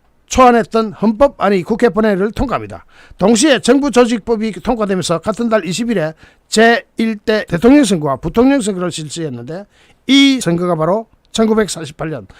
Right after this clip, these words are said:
대한민국 최초의 대통령 선거였습니다. 선거 방식은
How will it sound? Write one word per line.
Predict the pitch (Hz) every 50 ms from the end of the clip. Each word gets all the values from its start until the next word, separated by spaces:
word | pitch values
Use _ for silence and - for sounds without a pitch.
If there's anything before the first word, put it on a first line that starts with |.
| _ _ _ _ -
대한민국 | 180 185 185 208 214 214 202 196 185 -
최초의 | - - 208 180 - 240 254 240 226 185 147 269 294 _ _ _ _ _ _ _
대통령 | - 175 165 - 214 220 233 240 233 214
선거였습니다. | - - 175 156 156 135 120 - - 101 92 80 85 - _ _ _ _ _ - - _
선거 | - - - 240 285 294 320
방식은 | 349 339 359 285 233 233 214 185 180 196 208